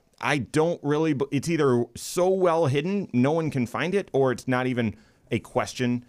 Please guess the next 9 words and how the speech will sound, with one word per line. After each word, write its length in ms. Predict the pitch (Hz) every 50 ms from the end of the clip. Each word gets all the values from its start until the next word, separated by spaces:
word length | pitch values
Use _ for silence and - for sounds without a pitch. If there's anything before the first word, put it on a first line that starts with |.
| _ _ -
when 200 | - 107 113 113
you're 160 | 110 104 104
enrolling. 440 | 101 98 95 90 82 69 69 - - - _ _ _ _ _ _ _ _ _ _ -
Most 560 | 113 113 127 151 160 170 190 220 208 - -
people 300 | - 131 120 - 107 107
then 300 | 92 98 98 101 101 104
have 260 | - 104 117 120 120
to 100 | - 139
go 380 | 117 - 123 123 127 123 123